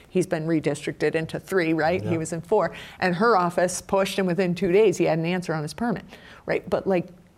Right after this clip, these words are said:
Speaker 2: Shouldn't have
Speaker 1: it
Speaker 2: to be
Speaker 1: shouldn't
Speaker 2: like
Speaker 1: have to be
Speaker 2: that,
Speaker 1: like
Speaker 2: yeah.
Speaker 1: that. And it's just frustrating. And it's, it's just like, we've got to make this clearer and cleaner for folks. So no matter who they are, what
Speaker 2: Well, wait a
Speaker 1: language
Speaker 2: minute.
Speaker 1: they
Speaker 2: Didn't,
Speaker 1: speak, they
Speaker 2: didn't
Speaker 1: can
Speaker 2: all
Speaker 1: get
Speaker 2: these,
Speaker 1: it.
Speaker 2: uh, uh, and I'm, I'm, I'm playing a little devil's advocate here, of course,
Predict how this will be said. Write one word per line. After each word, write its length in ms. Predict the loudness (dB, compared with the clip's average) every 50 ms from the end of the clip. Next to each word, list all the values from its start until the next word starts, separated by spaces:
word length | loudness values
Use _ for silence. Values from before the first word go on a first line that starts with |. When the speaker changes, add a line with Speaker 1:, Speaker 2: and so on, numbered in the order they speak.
| _ _ _ _ _ _ _ -8
Speaker 2:
Shouldn't 280 | -6 -4 -4 -2 -2
have 120 | -4 -2 0
Speaker 1:
it 20 |
Speaker 2:
to 60 | 0
be 60 | 2 4
Speaker 1:
shouldn't 200 | 6 6 6 6
Speaker 2:
like 80 | 6
Speaker 1:
have 100 | 4 4
to 80 | 2 2
be 100 | 4 4 4
Speaker 2:
that, 60 | 4 6
Speaker 1:
like 240 | 4 4 2 2 2
Speaker 2:
yeah. 280 | 2 2 2 2 0
Speaker 1:
that. 40 | 0 0
And 120 | 0 2 2
it's 200 | 0 0 -2 -2
just 260 | 0 0 0 0 0
frustrating. 720 | 0 0 0 0 0 -2 0 2 4 4 4 2 0 -2 0 0
And 80 | 0
it's, 220 | 0 0 -2 -6 -6
it's 360 | 0 0 0 0 0 -6 -4
just 260 | -4 -2 -2 0 0
like, 160 | 0 0 2 2
we've 260 | 2 2 0 0 -2 -2
got 360 | 0 0 2 0 0 -2 -2
to 100 | -2 0
make 260 | 0 0 0 0 -2
this 160 | -4 -4 -4 -6
clearer 680 | -10 -6 -4 -2 0 2 2 2 2 2 2 0 -2 -4 -12 -20 -20 -20 -20 -14 _ -4
and 140 | -2 -2 -2
cleaner 440 | -2 0 0 2 2 2 0 0 -2
for 160 | -4 -4 -6
folks. 440 | -2 -2 -2 -2 -2 -4 -8 -12 -12 -14 -20 -20 _ _ -6
So 140 | -2 0 2
no 120 | 2 2
matter 200 | 2 2 2 0
who 180 | 0 2 2 2
they 120 | 2 4
are, 180 | 4 4 4 4
what 180 | 4 4 4
Speaker 2:
Well, 20 | 4
wait 60 | 6
a 20 | 6 6
Speaker 1:
language 180 | 6 6 4 4
Speaker 2:
minute. 120 | 2 4
Speaker 1:
they 60 | 6 6
Speaker 2:
Didn't, 80 | 6 6
Speaker 1:
speak, 220 | 4 4 2 2
they 80 | 2 2
Speaker 2:
didn't 100 | 2 4 4
Speaker 1:
can 60 | 4 4
Speaker 2:
all 40 | 4
Speaker 1:
get 160 | 6 4 4
Speaker 2:
these, 160 | 4 2 4
Speaker 1:
it. 60 | 6 8
Speaker 2:
uh, 280 | 8 8 8 6 4 4 2 0 0
uh, 340 | 2 4 4 4 2 0 -2 -2
and 180 | -2 0 0
I'm, 200 | 0 -2 -2 -4 -6
I'm, 140 | -8 -8 -8 -10 -12
I'm 200 | -14 -14 -14 -16 -6
playing 220 | -4 -4 -4 -4
a 40 | -6
little 160 | -8 -8 -10 -12
devil's 320 | -12 -12 -14 -14 -14 -10 -10
advocate 400 | -10 -10 -10 -12 -14 -16 -14 -12
here, 140 | -12 -12 -12
of 100 | -14 -14
course, 220 | -14 -14 -14